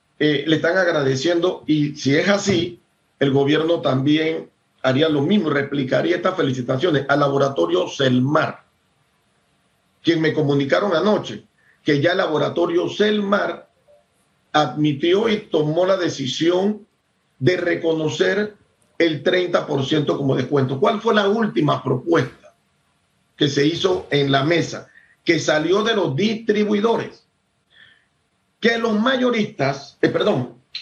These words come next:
que los hacedores de medicamentos, o sea, los laboratorios,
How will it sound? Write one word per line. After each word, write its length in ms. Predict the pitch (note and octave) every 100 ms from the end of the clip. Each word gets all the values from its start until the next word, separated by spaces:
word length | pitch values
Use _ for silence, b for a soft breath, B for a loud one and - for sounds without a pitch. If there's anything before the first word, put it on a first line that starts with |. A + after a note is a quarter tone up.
| -
que 360 | E3+ E3+ E3 -
los 380 | E3 F3 E3+ -
hacedores 600 | E3+ E3+ E3+ A3 A#3 A3+
de 80 | F3
medicamentos, 760 | D#3+ D3 C3+ C#3+ F#3+ F3 C3 C3+
o 60 |
sea, 180 | C3+ E3
los 200 | F3+ F#3+
laboratorios, 880 | G3+ F#3+ G3+ F#3+ F#3+ D#3 B2 B2